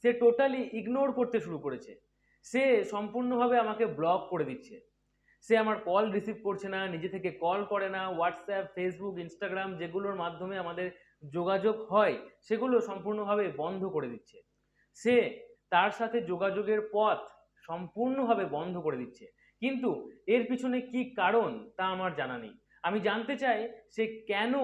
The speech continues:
এমন করছে এবং আমি চাই যে সে আবার আগের মতো ব্যবহার শুরু করুক, সে আবার আগের মতো ভালো হয়ে যাক, আমাকে আবার ভালোবাসুক এবং আমরা আবার যেন দুজন একসাথে থাকতে পারি। তো এই বিষয়ে যেহেতু প্রচুর কমেন্ট আসে, তাই আজকের এই ভিডিওটা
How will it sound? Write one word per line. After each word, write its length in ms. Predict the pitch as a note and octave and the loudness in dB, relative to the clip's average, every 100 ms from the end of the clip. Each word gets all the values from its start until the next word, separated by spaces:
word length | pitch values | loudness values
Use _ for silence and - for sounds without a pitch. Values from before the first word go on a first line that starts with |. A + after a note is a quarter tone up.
| G#3 | 0
এমন 340 | C#3+ E3 F#3 | -2 -6 -6
করছে 380 | - G3 A3+ A#3+ | -2 0 2 2
এবং 400 | B3 G3+ G3+ G#3 | 0 0 -2 -2
আমি 240 | E3 F#3+ G3+ | -4 -6 -4
চাই 420 | G#3+ A3 C4 C4 F3 | 2 2 2 -4 -6
যে 140 | F#3 | -6
সে 200 | F#3+ G#3+ F#3 D#3 - _ - | -4 -4 -2 -4 -10 _ -6
আবার 320 | C#3 F#3+ A3 C#3 - | 0 4 4 2 -2
আগের 320 | D3+ F3+ A3+ | 0 2 2
মতো 220 | A3+ A3 | 2 0
ব্যবহার 380 | F3 D#3 E3+ F3 | 2 2 4 2
শুরু 240 | E3+ G#3+ | 0 -4
করুক, 340 | A3+ B3 B3 - | -2 0 -2 -2
সে 120 | F#3+ | -2
আবার 180 | D#3+ E3 | -2 -2
আগের 300 | D3 E3+ F#3 | -2 -2 -4
মতো 220 | E3+ E3+ | -4 -6
ভালো 300 | B2+ D#3+ G#3+ | -4 0 0
হয়ে 200 | G#3+ A3 | 0 0
যাক, 200 | A3+ A#3 | 2 0
আমাকে 460 | F3 E3+ E3 F#3 F#3 - _ - | -2 -8 -6 -6 -6 -12 _ -2
আবার 300 | E3+ A#3+ A#3 | 4 6 6
ভালোবাসুক 480 | G3+ F#3+ F#3 G3 F#3 | 2 2 0 -4 -6
এবং 200 | F#3 F3 | -6 -6
আমরা 420 | E3+ G3 D3+ - - - | -6 -2 -2 -4 -14 -2
আবার 240 | E3+ A3 | 2 2
যেন 140 | G#3 F3+ D3+ D3+ _ D#3+ | 0 -4 -6 -10 _ -6
দুজন 260 | F#3+ G3 | -4 -4
একসাথে 380 | D#3+ - D3+ D#3 | -6 -6 -6 -4
থাকতে 320 | D#3 F3 - | 0 0 0
পারি। 180 | A2+ G2+ - _ _ _ _ _ - | -8 -8 -16 _ _ _ _ _ 0
তো 80 | A#3 | 6
এই 180 | B3+ | 6
বিষয়ে 500 | A#3+ A#3+ C4+ C4 A#3+ | 6 0 2 6 4
যেহেতু 300 | F#3 G#3+ A#3 | 6 4 4
প্রচুর 360 | - A3 A3+ B3+ | 2 0 0 0
কমেন্ট 320 | A3+ A3 A3+ | 2 2 2
আসে, 300 | G#3+ G#3 G3 | 2 2 0
তাই 200 | G3 G3+ | -2 -2
আজকের 380 | F3+ - - A#3 | -2 -2 -2 -2
এই 300 | - G3 A#3+ | 0 0 0
ভিডিওটা 460 | A3 A#3+ A#3 D3 | 0 0 0 0